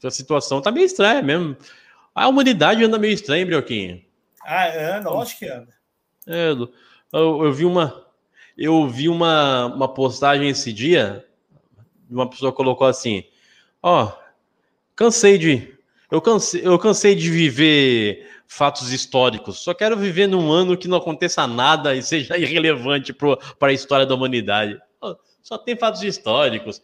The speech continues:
Speaker 1: pandemia, guerra, não, ah, chega disso. Vamos voltar às no-, vamos voltar à nossa vidinha medíocre de novo.
Speaker 2: Sa-, saudade quando o medo era que o mundo acabasse, né?
Speaker 1: <laughs> É verdade.
Speaker 2: Quem dera
Speaker 1: Ó.
Speaker 2: ti-, ele tivesse acabado mesmo, né?
Speaker 1: É,
Speaker 2: Aí.
Speaker 1: é, ô,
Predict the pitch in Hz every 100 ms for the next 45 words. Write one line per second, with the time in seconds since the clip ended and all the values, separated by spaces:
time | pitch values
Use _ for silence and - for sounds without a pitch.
0 | _ - 208 180 135 92 107 135 113 95
1 | 95 - 101 120 170 98 113 147 262 349
2 | 311 175 208 - 101 135 82 78 87 -
3 | 95 - _ _ 123 _ - 220 220 202
4 | 208 196 190 - 143 226 226 226 220 190
5 | 190 180 180 165 156 170 156 98 120 139
6 | 127 120 101 90 104 107 87 _ _ _
7 | _ _ _ _ _ _ 196 185 - 196
8 | 185 208 202 226 220 202 208 208 226 220
9 | 208 214 220 233 - 170 - - 175 185
10 | - _ _ 240 233 175 170 139 131 -
11 | 147 120 131 151 190 147 143 135 110 -
12 | _ 262 247 220 247 254 269 254 247 240
13 | 233 269 - - 214 214 208 196 185 185
14 | 190 143 156 165 143 117 127 117 127 151
15 | - -